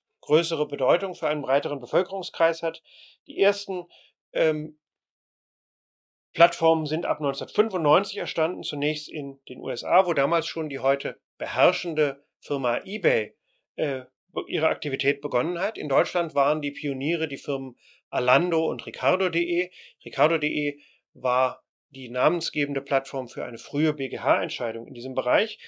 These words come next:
Letztlich hat sich bei uns, wie Sie wissen, eBay durchgesetzt. Das eBay-Logo sieht heute ein bisschen anders aus, aber Ricardo.de, ähm, ist in Deutschland verschwunden, gibt's nur noch in der Schweiz. Das Ganze hat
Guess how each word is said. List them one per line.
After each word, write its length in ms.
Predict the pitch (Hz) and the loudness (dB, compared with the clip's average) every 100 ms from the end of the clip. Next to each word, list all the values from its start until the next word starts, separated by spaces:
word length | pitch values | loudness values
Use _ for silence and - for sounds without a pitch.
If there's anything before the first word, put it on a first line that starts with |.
| - _ | -20 _
Letztlich 320 | 170 180 175 165 | -4 -4 -4 -6
hat 80 | |
sich 160 | 170 165 | -6 0
bei 80 | 160 | 0
uns, 220 | 170 165 | 0 -4
wie 80 | 147 | -6
Sie 120 | 139 | -2
wissen, 380 | 180 185 170 156 - _ _ - | -4 -2 -6 -8 -20 _ _ -8
eBay 400 | 170 151 131 117 | 0 4 4 4
durchgesetzt. 640 | 175 233 202 185 - - | 4 4 0 -2 -2 -6
Das 160 | 123 - | -10 -10
eBay-Logo 600 | 185 170 160 156 156 156 | -4 0 0 0 0 -2
sieht 160 | 143 131 | -2 0
heute 180 | 147 | 0
ein 80 | 139 | 0
bisschen 240 | 131 131 - | -8 -8 -4
anders 320 | 151 180 - | 0 0 0
aus, 320 | - 190 190 | 0 0 0
aber 240 | 160 143 | -2 -2
Ricardo.de, 1040 | 127 - 135 160 175 180 165 156 151 151 147 - - _ _ | -2 0 2 4 2 0 0 -4 -2 -4 -6 -12 -20 _ _
ähm, 400 | 156 139 127 - _ _ _ _ _ _ _ _ | -2 0 -4 -12 _ _ _ _ _ _ _ _
ist 380 | 151 - - - | -2 -2 -4 -8
in 160 | - 131 | -4 4
Deutschland 340 | 131 - 127 | 6 4 -2
verschwunden, 540 | - - 147 196 202 165 | -2 0 2 2 0 -6
gibt's 240 | 151 - | -6 -2
nur 100 | 147 | 0
noch 240 | 143 - - | 0 -2 -14
in 120 | 139 | -6
der 240 | 120 107 _ _ | -4 -4 _ _
Schweiz. 800 | - - 123 160 233 - - _ _ _ _ _ _ _ _ _ _ _ _ _ _ _ _ _ _ _ _ _ - | -16 2 6 6 4 -2 -10 _ _ _ _ _ _ _ _ _ _ _ _ _ _ _ _ _ _ _ _ _ -2
Das 180 | 170 | 2
Ganze 300 | 180 208 196 | 4 4 4
hat 340 | 165 - - | 2 2 -4